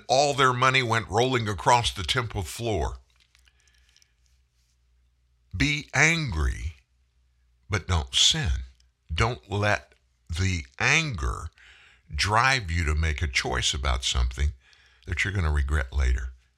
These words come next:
It's easy to say, isn't it? And it's hard to do. Well, let's look at the global s-, stage today. Well, let's don't do global. Let's just look at the United States stage today.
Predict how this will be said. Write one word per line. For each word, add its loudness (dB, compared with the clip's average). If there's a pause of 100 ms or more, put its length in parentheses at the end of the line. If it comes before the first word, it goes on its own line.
(320)
It's -6
easy 2
to 2
say, 2
isn't 0
it? -4 (960)
And 2
it's 0
hard 0
to 0
do. -2 (1600)
Well, -4
let's 0
look -2
at -6
the -6
global 0
s-, 0 (220)
stage 2
today. -2 (320)
Well, 2
let's 2
don't -4
do -2
global. -2
Let's -2
just -2
look -4
at -4 (540)
the -2
United 2
States 2
stage 0
today. -6